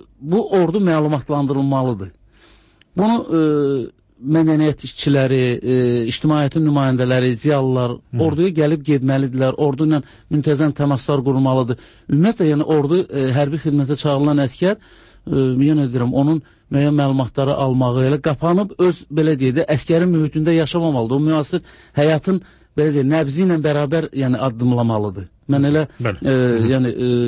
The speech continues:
Speaker 1: başa düşürəm və mən, e, dünya ölkələrinin ordularını da, e, müqayisə edəndə biz bütün bunları görürük. Yəni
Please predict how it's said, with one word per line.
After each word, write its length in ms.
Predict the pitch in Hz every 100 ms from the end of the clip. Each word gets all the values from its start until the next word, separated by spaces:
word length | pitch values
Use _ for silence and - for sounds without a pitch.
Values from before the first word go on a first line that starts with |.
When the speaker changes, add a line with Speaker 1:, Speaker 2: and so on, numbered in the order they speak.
| 113 120 104 - 82 90 90 92 147
Speaker 1:
başa 240 | 135 151
düşürəm 320 | 123 175 180
və 80 | 165 160
mən, 140 | 156 147
e, 340 | 135 143 139 135 - - _ -
dünya 300 | - 151 165 170
ölkələrinin 640 | 156 131 156 143 143 156
ordularını 540 | 147 143 139 143 143 147
da, 100 | 143 -
e, 80 | 135
müqayisə 480 | 139 135 135 123 147
edəndə 300 | 139 151 185
biz 80 | 143
bütün 280 | 139 180 160
bunları 320 | 156 156 156
görürük. 320 | 160 160 120 120
Yəni 200 | 143